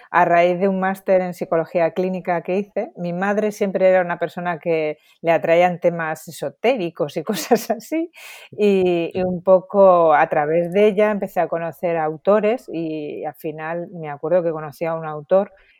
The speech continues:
que, que s-, publicó un libro sobre sectas justo cuando yo tenía que hacer el proyecto final de máster.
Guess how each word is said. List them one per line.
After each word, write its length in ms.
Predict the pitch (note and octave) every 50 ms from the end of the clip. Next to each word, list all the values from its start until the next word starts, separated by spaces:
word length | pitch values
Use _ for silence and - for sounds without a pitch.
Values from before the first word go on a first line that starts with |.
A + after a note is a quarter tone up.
| _ _ _
que, 760 | - F#3 E3+ D#3+ D#3 D#3 D3 D3 C#3+ C#3+ C#3 C#3 C#3+ D3 - _
que 100 | - D#3
s-, 180 | C#3+ - - -
publicó 520 | - F3 D#3+ D3 D3+ D#3 D3 - - D#3+ D#3+
un 260 | E3 E3 D#3+ D#3+ D#3+
libro 280 | E3 D#3+ D#3 E3 D3+ D3
sobre 300 | - E3+ D#3+ D#3 D#3 D3+
sectas 520 | - - F3+ F3 - _ - G3 G3 -
justo 480 | - - G#3 G3+ G#3 - _ - G#3+ G3+
cuando 240 | G#3 G3 F3 E3
yo 120 | D#3 D#3+ D3+
tenía 240 | - E3+ E3+ E3 D#3+
que 60 | E3
hacer 240 | D3 - - E3 D#3+
el 80 | D#3+
proyecto 340 | - E3 D#3 D3+ D3 - E3
final 380 | - - D#3+ D#3 D#3 D#3 D3+ D3
de 260 | D#3 D3+ C#3+ C#3+ C3+
máster. 460 | C3+ C3 B2+ - - _ - D#3 -